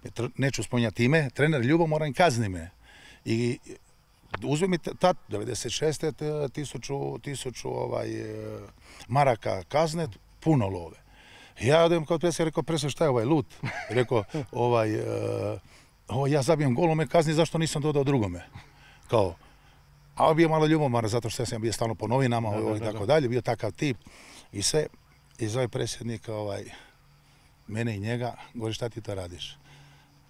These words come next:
Speaker 1: I s-, i kaže: „Evo ovako.” I, izvadi iz džepa tisuću maraka, on nije kažnjen.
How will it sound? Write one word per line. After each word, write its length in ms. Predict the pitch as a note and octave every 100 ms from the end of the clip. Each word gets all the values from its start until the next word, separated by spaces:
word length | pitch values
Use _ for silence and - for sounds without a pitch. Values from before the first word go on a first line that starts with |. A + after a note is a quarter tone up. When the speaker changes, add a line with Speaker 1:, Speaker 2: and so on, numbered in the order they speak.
| -
Speaker 1:
I 100 | G2+
s-, 120 | G2
i 160 | A2 A2+
kaže: 340 | - G#2 F#2 -
„Evo 160 | G#2+
ovako.” 400 | F#2+ F#2 F2+ - - - _ -
I, 120 | G2+ -
izvadi 480 | G#2+ F#2+ A#2+ G#2 G2
iz 60 |
džepa 360 | F2+ G2+ F#2+ F#2 F2 -
tisuću 420 | A2 - G2+ -
maraka, 380 | F#2+ G2+ B2+ A2+ A2
on 60 | A2
nije 180 | A#2
kažnjen. 400 | G#2 A#2 F#2+ F#2